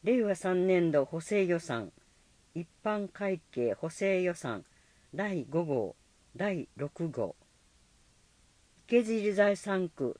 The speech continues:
特別会計補正予算、第一号。介護保険特別会計事業勘定、補正予算第一号、可決、全員。西岸、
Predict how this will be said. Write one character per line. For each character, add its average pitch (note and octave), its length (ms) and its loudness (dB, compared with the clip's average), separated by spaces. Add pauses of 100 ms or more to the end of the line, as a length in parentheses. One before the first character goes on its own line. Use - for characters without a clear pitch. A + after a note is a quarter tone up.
特 F3+ 240 -6
別 G#3 280 0
会 F#3+ 360 -4
計 F#3 160 0
補 E3+ 160 -6
正 F3+ 260 2
予 D#3+ 160 0
算、 A#2+ 300 -6 (500)
第 F3 420 -2
一 - 360 -8
号。 G#2+ 260 -4 (1300)
介 G#3+ 260 -2
護 G#3+ 140 0
保 F#3 200 -10
険 C#3+ 220 2
特 F#3 320 -2
別 A3 300 -4
会 F#3 340 -2
計 G#2+ 320 -2 (140)
事 C3+ 180 -8
業 F#3 240 2
勘 E3 400 -4
定、 G2 300 -6 (600)
補 E3 120 -4
正 F3+ 280 2
予 E3+ 140 2
算 C3 420 -4
第 F3 440 -4
一 D#3+ 360 -6
号、 A2 320 -6 (320)
可 D3 140 -14
決、 - 540 -6 (440)
全 D3 260 -2
員。 C3 420 -4 (2000)
西 A#3+ 360 0
岸、 G#3+ 300 0